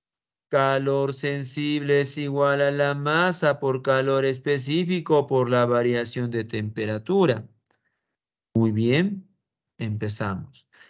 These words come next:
Calor sensible, cuarenta kilo. ¿Cuánto vale kilo? Vale mil. La masa es ochocientos. Calor específico del agua es uno. Variación, temperatura final, menos cuarenta. Suá, suá,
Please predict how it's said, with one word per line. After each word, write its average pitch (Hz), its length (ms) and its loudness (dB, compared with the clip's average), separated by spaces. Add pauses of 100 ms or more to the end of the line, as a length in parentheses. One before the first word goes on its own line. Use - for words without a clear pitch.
(140)
Calor 131 440 4
sensible, 139 840 2
cuarenta 131 800 2
kilo. 160 420 2
¿Cuánto 135 340 -2
vale 139 320 2
kilo? 185 400 2
Vale 127 300 2
mil. 147 600 0 (300)
La 123 260 0
masa 131 300 2
es 131 80 -2
ochocientos. 139 1040 0 (320)
Calor 143 400 4
específico 143 640 -4
del 135 100 2
agua 139 220 4
es 131 160 -4
uno. 170 400 0
Variación, 131 800 0
temperatura 123 760 0
final, 170 640 2 (520)
menos 135 480 2
cuarenta. - 680 -2 (1000)
Suá, 403 480 4
suá, 403 600 4